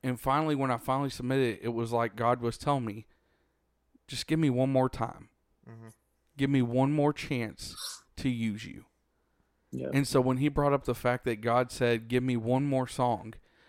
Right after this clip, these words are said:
Speaker 1: and that's when I
Speaker 3: <laughs>
Speaker 1: started tearing up when he was talking
Speaker 2: Yeah.
Speaker 1: about it, because <laughs> what made it even more weird was the fact that when I left before Brother Monk called,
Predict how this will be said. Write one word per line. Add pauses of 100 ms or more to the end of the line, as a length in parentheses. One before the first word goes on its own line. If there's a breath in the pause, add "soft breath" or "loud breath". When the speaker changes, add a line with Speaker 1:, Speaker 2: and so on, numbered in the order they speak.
(140 soft breath)
Speaker 1:
and
that's
when
I
Speaker 3:
<laughs>
Speaker 1:
started
tearing
up
when
he
was
talking
Speaker 2:
Yeah.
Speaker 1:
about
it, (420 soft breath)
because
<laughs> (2000 soft breath)
what
made
it
even
more
weird
was (240 soft breath)
the
fact
that
when
I
left
before
Brother
Monk
called,